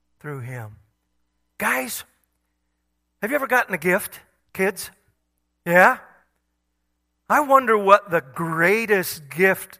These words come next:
is that you've ever gotten. You think about it for a second? Maybe it was a bicycle. Maybe it was a real special doll.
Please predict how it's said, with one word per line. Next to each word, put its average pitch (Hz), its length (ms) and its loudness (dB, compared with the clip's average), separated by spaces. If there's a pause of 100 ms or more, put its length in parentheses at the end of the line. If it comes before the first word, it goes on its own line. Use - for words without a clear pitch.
is 147 480 -2
that 151 220 -4
you've 160 260 -10
ever 151 260 -4
gotten. 139 440 -6 (1080)
You 151 120 -14
think 208 240 -6
about 240 260 2
it 254 80 -6
for 254 160 -10
a 247 60 -6
second? 269 420 -8 (2500)
Maybe 202 240 -8
it 185 100 -2
was 170 220 -6
a 131 360 -6 (600)
bicycle. - 680 -8 (1500)
Maybe 240 200 -8
it 311 80 -6
was 202 220 -2
a 147 80 -4
real 139 400 -12
special - 680 -16
doll. 139 540 -12